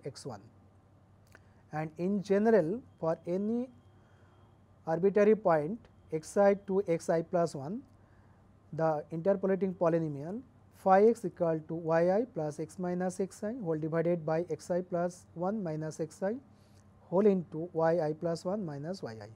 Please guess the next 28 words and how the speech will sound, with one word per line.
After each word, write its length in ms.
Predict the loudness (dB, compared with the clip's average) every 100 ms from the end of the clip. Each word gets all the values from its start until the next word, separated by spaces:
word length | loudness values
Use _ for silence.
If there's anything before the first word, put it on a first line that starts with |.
| -20 -20 -20 _ -10
This 140 | -2
is 140 | 0 2
a 80 | 0
linear 380 | 0 0 0
interpolating 640 | 0 -2 -4 -2 -4 -4 -8 -6
polynomial 440 | -4 -4 -4 -4
within 320 | -4 -6 -6
the 100 | -6
closed 320 | 0 0 2
interval 460 | -2 -4 -6 -4 -6 -6
xi 360 | -10 -6 -6 -4
to 200 | -6 -8
xi 200 | -8 -12 -10
plus 220 | -12 -12
one, 140 | -16 -20 -20 _ -20 -20 -20 _ -14
and 140 | -8
this 160 | -4 -2
is 180 | -4 -4
true 200 | -6 -4 0
for 220 | 0 0 0
all 240 | 2 2 0
I 260 | -4 -4 -8 -18 _ _ _ _ _ -16
equal 320 | -4 2 2
to 120 | 2 0
zero 300 | 2 2 2
to 160 | -2
n 200 | -2 -4
minus 460 | -6 -8 -8 -10